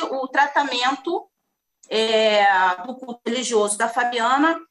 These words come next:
ela teve que, é, ficar reclusa no re-, no terreiro e ela levou consigo a criança, porque estava em período de amamentação. E acabou que a criança também teve que ser submetida ao procedimento religioso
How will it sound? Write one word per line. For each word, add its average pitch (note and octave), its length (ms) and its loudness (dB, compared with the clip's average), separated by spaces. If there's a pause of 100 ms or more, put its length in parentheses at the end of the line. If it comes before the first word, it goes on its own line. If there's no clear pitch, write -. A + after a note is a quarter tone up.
(240)
ela C4+ 180 2
teve C#4 300 -4
que, D4 520 -2 (340)
é, A3+ 960 2
ficar D4 240 -2
reclusa D4 680 -4 (120)
no C4 120 -4
re-, C#4 240 -4
no B3+ 120 -8
terreiro D4 600 -2 (120)
e C#4+ 140 -2
ela D4 160 4
levou D#4 380 -2
consigo D#4 400 -4
a D4+ 160 0
criança, C4+ 640 -4 (280)
porque - 200 -8
estava G#3+ 280 -2
em G#3+ 40 -8
período A3+ 460 -8
de A3+ 120 -2
amamentação. A#3 760 2 (360)
E C4 60 0
acabou C#4+ 400 6
que - 100 -2
a C#4+ 40 -2
criança C#4 360 0
também C4 400 0 (420)
teve A3+ 260 2
que B3 240 -2
ser A#3+ 240 4
submetida A#3 720 2 (100)
ao A3 220 6
procedimento G#3+ 640 -2
religioso B3+ 960 4